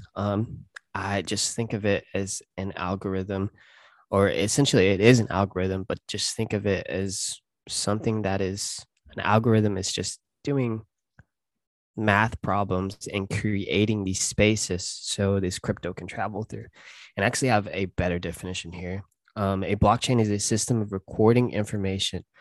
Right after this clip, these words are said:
in a way that makes it difficult or impossible to change, hack,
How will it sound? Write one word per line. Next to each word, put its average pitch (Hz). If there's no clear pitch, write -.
in 101
a 98
way 101
that 98
makes 95
it 76
difficult 113
or 87
impossible 95
to -
change, 95
hack, 98